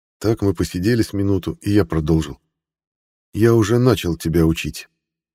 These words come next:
Ты думаешь, для чего я заставил тебя убить этих парней? Чтобы проверить, подчинишься ты или нет?" Частично это так и есть, но в основном совсем для другого.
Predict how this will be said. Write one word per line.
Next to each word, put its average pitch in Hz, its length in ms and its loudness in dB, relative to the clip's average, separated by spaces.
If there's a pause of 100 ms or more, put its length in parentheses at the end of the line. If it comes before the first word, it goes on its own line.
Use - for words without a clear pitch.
(100)
Ты 90 100 -2
думаешь, 113 640 2
для 113 200 -4
чего 143 240 0
я 85 120 4
заставил 87 400 -2
тебя 92 240 -2
убить 92 240 0
этих 87 240 -6
парней? 95 400 0 (840)
Чтобы 90 300 -6
проверить, 110 440 2
подчинишься 110 520 -2
ты 110 140 0
или 95 100 2
нет?" 120 260 0 (1040)
Частично - 560 -4
это 107 220 -4
так 92 240 0
и 82 40 2
есть, - 400 -4 (300)
но 92 140 2
в 101 60 2
основном 131 400 2
совсем 107 360 -2
для 101 120 2
другого. 95 420 4